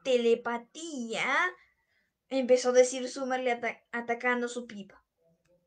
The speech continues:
Resulta demasiado amplia para que la tratemos ahora,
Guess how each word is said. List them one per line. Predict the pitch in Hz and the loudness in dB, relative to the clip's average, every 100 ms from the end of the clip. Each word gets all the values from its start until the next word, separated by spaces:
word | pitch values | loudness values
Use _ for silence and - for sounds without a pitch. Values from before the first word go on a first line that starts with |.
| _ _ _ _ _ _ _ | _ _ _ _ _ _ _
Resulta | 294 330 370 359 349 | -2 -2 0 2 2
demasiado | 330 302 330 330 | 0 -2 -2 2
amplia | 349 381 359 359 | 2 2 0 -2
para | 349 311 | 0 0
que | 285 | 4
la | 277 | 4
tratemos | 302 311 359 359 339 | 2 -2 -4 -4 -4
ahora, | 294 240 185 - | 2 2 2 -4